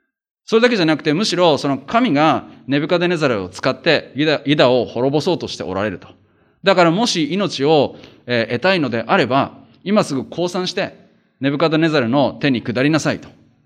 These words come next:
そうすればあなた方は生きて、バビロンで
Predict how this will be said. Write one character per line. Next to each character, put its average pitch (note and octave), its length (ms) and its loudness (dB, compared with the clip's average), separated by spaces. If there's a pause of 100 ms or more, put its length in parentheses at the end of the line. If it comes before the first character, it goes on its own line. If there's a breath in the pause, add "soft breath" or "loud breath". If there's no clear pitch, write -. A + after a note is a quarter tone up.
(480)
そ A#3 200 0
う A#3+ 40 2
す A#3+ 100 0
れ A3+ 80 4
ば F#3 200 4
あ C#3+ 40 0
な D3 100 0
た E3 100 -2
方 D#3 200 0
は A#2+ 140 -2
生 G3 140 -6
き - 80 -18
て、 C#3+ 320 -2 (180 loud breath)
バ D3 140 0
ビ C#3+ 80 2
ロ C3 100 0
ン A#2 80 -4
で - 480 -2